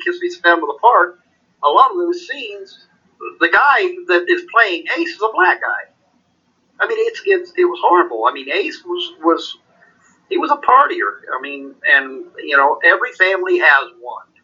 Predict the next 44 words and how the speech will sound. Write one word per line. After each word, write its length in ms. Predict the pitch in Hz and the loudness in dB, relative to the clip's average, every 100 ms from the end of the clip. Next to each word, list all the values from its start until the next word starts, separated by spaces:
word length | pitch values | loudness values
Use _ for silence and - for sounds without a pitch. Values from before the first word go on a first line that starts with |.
| _ _ 147 | _ _ 2
Every 480 | 190 190 180 180 | 4 4 0 -4
single 320 | 175 160 156 156 | -6 -10 -10 -2
family 340 | 139 131 131 131 | -2 -2 -6 -2
got 300 | 123 120 131 | -2 -2 -6
one 180 | 127 | -6
of 80 | 131 | -4
those 240 | 127 123 120 | -4 -6 -6
guys. 560 | 92 87 - - - _ _ - - _ - _ _ _ - | -8 -8 -10 -14 -20 _ _ -20 -20 _ -20 _ _ _ 0
And, 260 | 135 120 | 2 2
uh, 60 | 120 | 0
uh, 480 | 113 - 135 117 - _ - | -2 -4 -4 -4 -6 _ -4
but, 180 | 117 117 127 | -2 0 -2
uh, 40 | |
yeah, 420 | 127 147 131 127 127 | -2 2 4 4 2
that 160 | 143 160 | -2 -2
was, 280 | 151 - - | -6 -8 -4
that 160 | 151 | -2
was 100 | 117 139 | -4 -8
one 160 | 151 | -8
of 20 | |
the 120 | 139 139 | -4 -6
most 200 | 127 135 | -6 -4
memorable 480 | 135 135 120 117 | -4 -4 -4 -4
things 340 | 117 131 123 117 | -2 -2 -4 -6
about 240 | - 117 113 - - | 0 2 0 -8 -6
where, 240 | - 127 - | 0 0 -2
where 160 | - 131 | 0 2
I 140 | 120 117 | 2 -2
tell 200 | 127 127 | -4 -4
you, 140 | 127 120 | -4 -4
don't 220 | 127 131 | -2 0
ever 200 | 127 135 | 0 -2
meet 140 | 135 - | -4 -6
your 160 | - - | -4 -4
heroes, 580 | 135 143 147 156 - - _ _ _ | -2 4 4 2 -4 -20 _ _ _
because 280 | 135 - 120 | -6 -2 0
sometimes 480 | 143 143 139 143 - | 0 2 2 2 0
you'll 160 | 147 - | -8 -6
be, 340 | 135 131 127 _ _ _ _ _ _ | -8 -8 -14 _ _ _ _ _ _
you'll 140 | - | -6
be, 360 | - 127 120 117 - - | -2 -2 -4 -10 -12 0
uh, 260 | 113 101 85 - _ _ _ _ _ | 2 2 0 -8 _ _ _ _ _
you'll 200 | 117 120 | -4 -2
be 240 | 123 117 | -4 -6